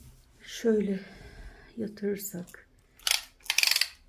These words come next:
Şöyle düzeltelim. Buradan böyle gelirsek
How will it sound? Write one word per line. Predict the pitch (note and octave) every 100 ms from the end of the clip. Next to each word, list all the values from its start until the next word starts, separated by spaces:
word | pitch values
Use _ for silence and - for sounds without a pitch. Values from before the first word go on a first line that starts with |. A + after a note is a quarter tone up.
| - - _ _ - - - - - - - - - - - - - - _ _ _ _ -
Şöyle | - - - - -
düzeltelim. | - - - - - - F#3+ - F#3+ F#2 -
Buradan | F#2+ - - - - - - - _ - - - - -
böyle | F#3+ G3+ -
gelirsek | - F#3+ F#3 E3 - - G3 G#3 - -